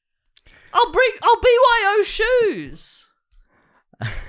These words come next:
Speaker 2: Back to Holland, their equipment wasn't much better than their clothes. The military provided them with outdated Polikarpov P O two biplanes,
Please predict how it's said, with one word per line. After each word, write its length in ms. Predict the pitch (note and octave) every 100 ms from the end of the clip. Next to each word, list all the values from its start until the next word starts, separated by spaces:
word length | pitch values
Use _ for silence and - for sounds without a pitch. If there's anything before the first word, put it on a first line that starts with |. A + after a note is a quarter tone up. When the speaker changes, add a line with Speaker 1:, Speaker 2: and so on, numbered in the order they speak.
| - G2 _ - - _ -
Speaker 2:
Back 260 | C#3+ E3+
to 120 | - D3
Holland, 580 | B2+ C#3+ A2+ G#2+ D#3 -
their 200 | A#2+ C#3
equipment 500 | C#3+ - F#3 A3 C3
wasn't 320 | C3+ C#3 C3
much 300 | B2 C3 -
better 320 | A2 A#2 A#2
than 220 | G#2+ G2+
their 80 | G2
clothes. 640 | F#2 - G2 G2 C2+ - - _ _ _
The 80 | -
military 440 | C#3+ F3 G3 F#3+ F#3
provided 540 | F3+ C#3 C3+ C3 B2+
them 220 | B2 A#2+
with 160 | A2 - -
outdated 680 | A#2 A#2+ B2 A#2 A2+ G#2+ - _ _ -
Polikarpov 920 | C3 E3+ - B2+ G#2 F#2 F2 G#2 -
P 240 | - C3
O 200 | A#2+ A2
two 520 | G#2+ - A2 G#2 G2
biplanes, 880 | - E2+ F#2 A2 - D#2 C2+ C#2 -